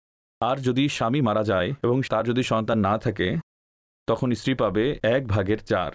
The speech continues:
অর্থাৎ এক চতুর্থাংশ। তো এখানে চারটি ক্ষেত্র এই আয়াতে বর্ণনা করা হয়েছে। তো এখানে সম্পত্তির বন্টন কখন হবে? প্রথমে ওসিয়ত পূর্ণ করতে হবে, এরপর ঋণ আদায় করতে হবে। কি হয়, যখন একজন মানুষ মারা যায়,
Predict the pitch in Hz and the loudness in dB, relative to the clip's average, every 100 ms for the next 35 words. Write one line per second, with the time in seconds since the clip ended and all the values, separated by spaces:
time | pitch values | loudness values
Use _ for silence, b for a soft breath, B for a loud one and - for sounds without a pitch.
0 | - 95 147 - 107 120 107 101 90 95 | -6 -4 -2 -2 -2 -2 -2 -2 -4 -6
1 | 92 - - _ _ _ _ - 127 - | -6 -12 -20 _ _ _ _ -6 -4 0
2 | 127 143 139 - _ _ _ 127 113 113 | 0 0 -2 -8 _ _ _ -2 -2 0
3 | 123 127 - _ _ - 127 120 123 - | 2 2 -2 _ _ -4 -2 0 0 2
4 | 120 107 104 135 120 85 110 123 110 95 | 2 2 0 0 0 2 0 0 0 -2
5 | 95 92 - 131 175 _ _ _ - 117 | 0 -2 0 -2 -2 _ _ _ -2 0
6 | 113 120 120 - - 120 127 - 135 - | 2 0 0 -4 -4 -2 0 0 -2 -2
7 | 104 110 110 107 120 127 - 120 131 107 | -4 0 0 0 0 -2 -4 -4 -2 -2
8 | 104 113 196 - 117 - 139 113 214 - | 0 0 -2 -2 -4 0 0 0 -2 -4
9 | - 127 131 _ - 113 120 123 123 123 | 0 0 0 _ -4 0 0 0 -2 0
10 | 123 139 214 - 104 117 180 - _ - | 0 0 -2 -2 -2 -2 -4 -6 _ -2
11 | 110 127 214 - 117 117 101 101 - 95 | 0 2 -2 -2 -2 0 0 -2 0 -2
12 | - - _ _ - 147 127 95 120 107 | -2 -10 _ _ -4 0 2 0 0 0
13 | 123 120 110 113 98 107 117 101 117 101 | 2 0 2 2 2 0 0 0 0 2
14 | 90 165 | 0 -2